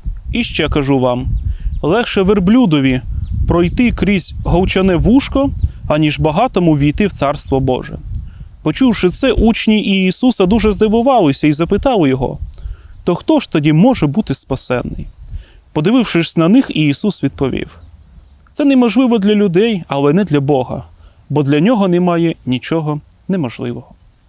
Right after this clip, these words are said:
Це одна з відомих і улюблених євангельських історій. І, е, цікаво, е, у зв'язку з нею те, що більшість із нас інколи абсолютно несвідомо поєднують різні,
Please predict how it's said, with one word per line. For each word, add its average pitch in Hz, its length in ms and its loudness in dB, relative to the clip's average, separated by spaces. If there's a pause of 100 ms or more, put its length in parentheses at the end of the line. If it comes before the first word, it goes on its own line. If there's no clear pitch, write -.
(1200)
Це 247 120 -2
одна 208 340 2
з - 180 -6 (260)
відомих 247 640 2
і 175 260 2
улюблених 165 560 2
євангельських 147 640 -2
історій. 123 520 -2
І, 214 560 -2
е, 165 480 0
цікаво, 190 800 2
е, 160 460 0
у 185 100 2
зв'язку 180 440 -2
з 160 80 -2
нею 190 260 0
те, 294 280 -2
що 170 580 2 (160)
більшість 170 600 -2
із 165 160 -2
нас 285 360 -2
інколи 185 380 2
абсолютно 180 440 0
несвідомо 247 600 0 (420)
поєднують 208 560 0
різні, 147 540 0